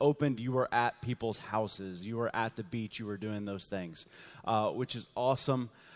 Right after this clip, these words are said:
Uh, but it, it's just one of those things where, yes, we care about the virus. We want things to stay safe, but at the same time, we are definitely wanting to get back together.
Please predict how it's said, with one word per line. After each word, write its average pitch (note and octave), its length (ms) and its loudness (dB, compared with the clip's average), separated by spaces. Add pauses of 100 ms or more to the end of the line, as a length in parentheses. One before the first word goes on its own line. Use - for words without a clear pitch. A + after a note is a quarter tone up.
(160)
Uh, A2+ 180 0 (140)
but D3+ 220 6
it, D3 160 4
it's D3+ 160 2
just F3+ 140 0
one G3+ 100 6
of G3 60 8
those D#3+ 180 8
things A#2+ 260 4
where, C3 400 8
yes, C#3 320 4
we C#3 120 2
care D3+ 320 6
about C#3 240 6
the C3+ 80 0
virus. C3 520 6
We A2+ 220 -4
want C3+ 320 0
things B2+ 280 0
to A#2 60 -2
stay A#2 220 4
safe, C3 400 4
but A#2+ 60 2
at G#2+ 80 0
the A2 80 0
same C3+ 260 4
time, C3 320 2 (340)
we C#3 160 4
are C#3 120 6
definitely C#3+ 720 0
wanting B2 480 0
to A2+ 140 -2
get A2 180 -2
back G2+ 200 0
together. E2 500 -8